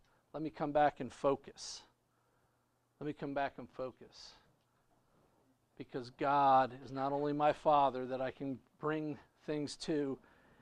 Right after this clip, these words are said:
he is also our holy God. We see this, that it is important that we order our life. In verse ten it says, "Your kingdom come."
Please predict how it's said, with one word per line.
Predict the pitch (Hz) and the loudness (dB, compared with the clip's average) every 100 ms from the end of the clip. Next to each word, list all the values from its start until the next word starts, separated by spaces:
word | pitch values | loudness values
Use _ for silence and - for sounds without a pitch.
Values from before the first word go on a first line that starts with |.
| _ - | _ -6
he | 143 | -2
is | 135 143 | 4 8
also | 147 - 139 120 113 - _ _ _ _ - - - | 6 6 -2 0 -2 -8 _ _ _ _ -20 -8 2
our | 131 | 4
holy | 113 127 120 113 | 4 4 4 6
God. | 123 117 104 104 - _ _ _ _ _ _ _ _ _ _ _ _ _ _ _ - - _ - - - - | 6 6 4 -4 -16 _ _ _ _ _ _ _ _ _ _ _ _ _ _ _ -20 -20 _ -20 -20 -14 4
We | 185 | 6
see | 190 262 240 | 6 6 10
this, | 247 240 | 10 10
that | 220 | 8
it | 208 | 8
is | 196 | 6
important | 208 190 247 262 220 | 4 12 12 12 12
that | 214 | 8
we | 214 | 8
order | - 233 285 302 269 | 12 12 12 12 12
our | 247 | 12
life. | 202 202 226 156 - - - - _ _ _ _ _ _ - _ _ _ _ _ _ _ _ - | 12 12 12 12 4 -14 -18 -20 _ _ _ _ _ _ -20 _ _ _ _ _ _ _ _ 0
In | 175 | 10
verse | 214 247 - | 12 12 12
ten | 277 262 | 10 10
it | 220 | 12
says, | 240 214 | 12 12
"Your | 254 233 | 12 10
kingdom | 294 294 285 262 | 10 12 12 10
come." | 202 269 262 160 127 | 12 12 12 12 8